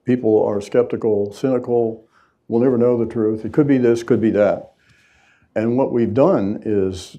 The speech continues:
digress into reality bubbles where people have their own sets of facts. And, you know, that's, that's, that's very scary. And, uh, the question, you know, are we gonna survive this?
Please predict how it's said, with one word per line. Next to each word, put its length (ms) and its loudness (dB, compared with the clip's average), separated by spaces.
digress 600 -2
into 600 -4
reality 500 0
bubbles 580 -4
where 360 -6
people 340 -4
have 340 -6
their 200 -6
own 180 -2
sets 320 -4
of 240 -10
facts. 600 -12
And, 240 -12
you 100 -4
know, 120 -6
that's, 220 -4
that's, 260 -4
that's 220 -6
very 200 -4
scary. 320 -6
And, 80 -8
uh, 300 -4
the 40 -2
question, 420 0
you 40 -4
know, 140 -4
are 40 -4
we 120 -2
gonna 180 -2
survive 420 0
this? 360 -4